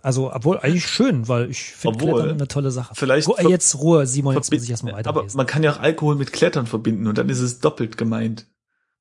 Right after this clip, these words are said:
Speaker 1: Das stimmt, da fällt man doppelt so tief, ne?
Speaker 2: <laughs>
Speaker 1: Naja.
Speaker 2: Genau.
Speaker 1: Also, lesen wir mal weiter.
Speaker 2: Ja.
Speaker 1: „So bist du auch heute in die Wand aufgebrochen,
Speaker 2: Mhm.
Speaker 1: ohne Ausrüstung mitzuschleppen, die sich dem Fels entfremdet, äh, die dich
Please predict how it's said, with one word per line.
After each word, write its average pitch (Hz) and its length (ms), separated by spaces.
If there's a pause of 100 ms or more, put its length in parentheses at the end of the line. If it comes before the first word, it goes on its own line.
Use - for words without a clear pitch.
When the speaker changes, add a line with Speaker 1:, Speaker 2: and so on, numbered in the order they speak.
Speaker 1:
Das - 160
stimmt, - 200
da 117 80
fällt 143 240
man 131 180
doppelt 160 260
so - 80
tief, 110 340
ne? 120 140 (160)
Speaker 2:
<laughs> 202 160
Speaker 1:
Naja. 113 240 (1120)
Speaker 2:
Genau. 110 180
Speaker 1:
Also, 107 340 (280)
lesen 175 320
wir 139 60
mal 117 80
weiter. 101 340
Speaker 2:
Ja. 120 160 (1500)
Speaker 1:
„So 156 180
bist 240 180
du 220 100
auch - 240
heute 170 460 (100)
in 170 160
die 160 180
Wand 131 260
aufgebrochen, 107 800 (160)
Speaker 2:
Mhm. 107 160
Speaker 1:
ohne 117 200
Ausrüstung 156 540
mitzuschleppen, 139 760
die 113 140
sich 113 240
dem 104 160
Fels 139 500
entfremdet, 160 1000
äh, 135 140
die 143 220
dich - 360